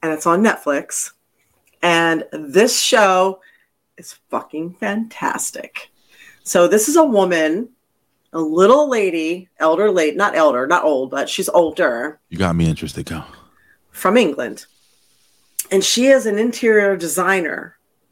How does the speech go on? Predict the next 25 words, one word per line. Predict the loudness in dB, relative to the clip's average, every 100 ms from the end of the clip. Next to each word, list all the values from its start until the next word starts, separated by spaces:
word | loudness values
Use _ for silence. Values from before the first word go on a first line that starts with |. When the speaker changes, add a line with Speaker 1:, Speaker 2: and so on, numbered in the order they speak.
| _ _ _ _ _ _
Speaker 1:
but | 0 0 0
she | -4 -4 -2
has | 0 0 0 -4
started | -8 -8 -6 -2 -2 -2 -4 -8 -16 _ _ _ -8
to | -4 -2
make | 0 -2 -4 -14 _ _ _ _ _
primarily | -4 0 2 2 2 0 0 -2 -4 _ _ _ _
and | -6 -2
specialize | -2 0 -2 -2 -2
in | -6 -8 _ _ _
sex | -4 -2 -2 -6 -4
rooms. | -2 -2 -4 -8 -8 -8 -10 _ _ _ _ _ _ _ _ _ _
So | -2 0
she | 2 4 6
will | 6 4
come | 2 2 2
to | 2 2
your | 2 2
house | 2 0 -2
if | -6
you | -4
want | -4 -4
a | -4
sex | -4 -4 -4 -6
room, | -4 -4 -4